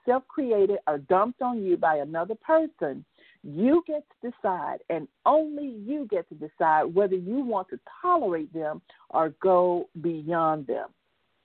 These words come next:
Selecting to go beyond your present place indicates that you are working in the direction of creating a better life for yourself. All success in life, he says,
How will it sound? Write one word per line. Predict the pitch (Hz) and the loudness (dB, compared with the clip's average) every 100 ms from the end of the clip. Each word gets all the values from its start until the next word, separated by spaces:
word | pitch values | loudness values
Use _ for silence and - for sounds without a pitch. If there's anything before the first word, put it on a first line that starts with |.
| _ _ _ _ - | _ _ _ _ 2
Selecting | 220 208 269 - 381 | 2 0 -2 -2 -6
to | 359 | -6
go | 254 240 | -8 -8
beyond | 214 208 202 202 202 | -8 -8 -10 -10 -10
your | 170 | -12
present | - 233 220 190 _ | -6 -4 -4 -10 _
place | 247 226 170 _ | -6 -4 -4 _
indicates | 202 202 - 202 185 | -2 -2 -2 -2 0
that | 185 - | -2 -2
you | 185 - | -2 0
are | 160 | 0
working | 156 160 208 247 269 247 | -2 2 2 2 -6 -8
in | 220 208 | -6 -6
the | |
direction | 175 160 156 196 196 - 160 135 151 _ - _ | -6 -6 0 0 0 -6 -10 -10 -12 _ -20 _
of | - 156 | -4 -4
creating | - - 269 226 202 202 196 - | -4 0 4 6 4 2 -8 -6
a | 160 143 - | -8 -6 2
better | 185 190 185 185 - - | 4 4 2 0 -4 -6
life | 160 165 160 165 - | -2 2 2 2 -6
for | - | -14
yourself. | 135 131 _ 143 127 - _ _ - _ - | -12 -12 _ -6 -6 -12 _ _ -20 _ 2
All | 220 277 349 349 | 4 4 0 -4
success | - _ 262 240 - | -16 _ -12 -12 -12
in | 226 214 | -14 -10
life, | 196 160 - | -10 -10 -12
he | 160 - | -14 -6
says, | 147 127 | -4 -4